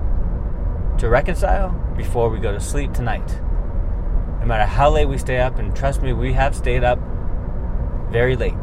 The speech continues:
in the A M. But way more times than not, we would make up. We would pray.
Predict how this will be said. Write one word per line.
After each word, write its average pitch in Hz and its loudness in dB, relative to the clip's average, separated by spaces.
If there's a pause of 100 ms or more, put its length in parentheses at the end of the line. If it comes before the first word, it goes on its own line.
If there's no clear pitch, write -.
(320)
in 110 2
the 123 2
A 127 0
M. 87 0 (2500)
But 113 0
way 143 4
more 180 2
times 165 2
than 135 0
not, 120 2
we 117 2
would 117 0
make - 2
up. - 0
We 107 0
would - 2
pray. 113 4